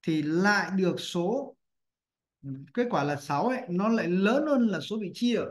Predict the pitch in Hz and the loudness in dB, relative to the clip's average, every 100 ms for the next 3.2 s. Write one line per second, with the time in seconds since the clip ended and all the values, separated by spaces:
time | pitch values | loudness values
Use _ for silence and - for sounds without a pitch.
0 | - _ 190 220 214 196 165 - _ _ | -10 _ -8 -6 -4 -6 -8 -14 _ _
1 | 139 143 151 151 139 123 117 120 - _ | -14 -12 -12 -8 -8 -6 -6 -8 -16 _
2 | _ _ _ 147 151 147 156 180 190 143 | _ _ _ 0 2 2 2 4 4 4
3 | 120 | 0